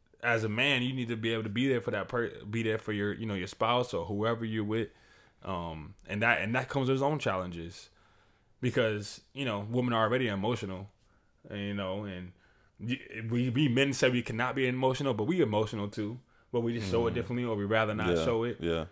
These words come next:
Speaker 2: yeah.
Speaker 1: But when you mix all that stuff, and then you got a baby crying, and, or, um, you both y'all staying up late and, uh, taking turns or not taking turns, or it's the one's mad at the other, like, go wake you up, go make a bottle, and that, that kind of stuff.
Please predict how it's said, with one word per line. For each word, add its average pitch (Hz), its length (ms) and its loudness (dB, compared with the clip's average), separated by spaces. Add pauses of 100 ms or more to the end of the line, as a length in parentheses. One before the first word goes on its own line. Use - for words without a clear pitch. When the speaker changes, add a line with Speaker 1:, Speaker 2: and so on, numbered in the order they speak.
Speaker 2:
yeah. 82 140 -2
Speaker 1:
But 98 280 0
when 120 140 2
you 123 120 6
mix 127 240 2
all 123 160 4
that 123 200 2
stuff, 127 340 2
and 104 120 0
then 101 160 -2
you 120 60 -2
got 87 120 0
a - 20 -6
baby 117 340 -4
crying, 120 560 0
and, 87 160 -8 (400)
or, 95 540 0 (260)
um, 90 520 -6 (340)
you 131 160 0
both 117 300 2
y'all 123 160 2
staying 127 340 0
up 117 140 -2
late 123 320 4
and, 95 220 -6 (560)
uh, 92 260 -4 (100)
taking 120 300 0
turns 131 520 2
or 101 120 -2
not 127 220 0
taking 139 260 0
turns, 135 500 0
or 101 80 0
it's 104 120 -4
the 110 100 -4
one's 127 260 0
mad 139 200 2
at 110 80 -2
the 107 120 0
other, 127 320 4
like, 110 220 -2
go 135 160 0
wake 139 320 0
you 139 160 4
up, - 160 2
go 139 120 4
make 131 200 0
a 104 60 -2
bottle, 135 540 4
and 120 180 -6
that, 110 220 -6
that 110 160 -10
kind 117 200 -6
of 110 60 -10
stuff. 120 260 -4